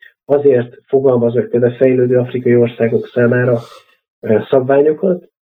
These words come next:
hogy utána ő tud-, ő legyen az, aki el is tudja adni ott a megfelelő hardvert, és ezzel viszont gyakorlatilag piacot, illetve megfigyelési lehetőséget szerezzen.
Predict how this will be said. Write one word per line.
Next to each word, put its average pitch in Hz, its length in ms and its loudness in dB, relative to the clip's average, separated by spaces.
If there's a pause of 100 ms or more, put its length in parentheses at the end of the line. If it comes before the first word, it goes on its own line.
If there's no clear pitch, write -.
(160)
hogy 135 220 0
utána 139 240 0
ő 135 80 4
tud-, 127 260 -8
ő 135 40 -2
legyen 127 220 2
az, 123 120 0
aki 123 240 -2
el 127 60 4
is 123 120 -2
tudja 123 260 0
adni 117 180 0
ott 113 200 -4
a 107 220 -2
megfelelő 123 500 0
hardvert, 120 560 -2
és 127 160 -4
ezzel 127 220 2
viszont 127 340 0
gyakorlatilag 123 600 0 (360)
piacot, 151 480 0
illetve 127 280 -4
megfigyelési 117 560 -2
lehetőséget 117 760 -8
szerezzen. 120 600 -16